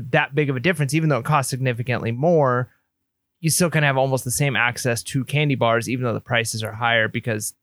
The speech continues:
everything has gone up. So I think you're right. I, I don't think prices come back down, but eventually I think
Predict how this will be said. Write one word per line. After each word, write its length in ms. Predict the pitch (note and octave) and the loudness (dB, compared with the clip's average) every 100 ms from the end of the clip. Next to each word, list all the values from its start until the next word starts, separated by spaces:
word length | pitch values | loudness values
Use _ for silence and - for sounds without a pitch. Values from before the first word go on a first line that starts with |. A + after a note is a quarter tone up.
| _ | _
everything 300 | - D3+ A#2 | 0 0 0
has 140 | A2 G#2+ | -6 -8
gone 160 | A2 | -6
up. 140 | A2 F#2 | -6 -2
So 200 | C3 A2 - - - - - | 0 0 -6 -20 -20 -18 0
I 80 | E3+ | 2
think 120 | F#3 | 4
you're 100 | D#3 | 4
right. 260 | B2+ C#3 C3 | 4 4 2
I, 220 | C3+ B2 | 2 2
I 40 | |
don't 220 | B2+ C#3 | 2 0
think 180 | B2+ B2 | 0 -2
prices 340 | B2 B2+ B2+ A#2+ | 0 0 0 -2
come 160 | C3+ | 0
back 220 | B2 A#2 | 0 0
down, 260 | A#2+ A2+ A#2+ | 0 0 0
but 120 | B2 | 0
eventually 580 | A#2+ A#2 C3 - C3+ B2+ | 0 0 0 0 2 2
I 80 | A#2+ | 2
think 400 | B2+ B2 G2 | 0 -4 -6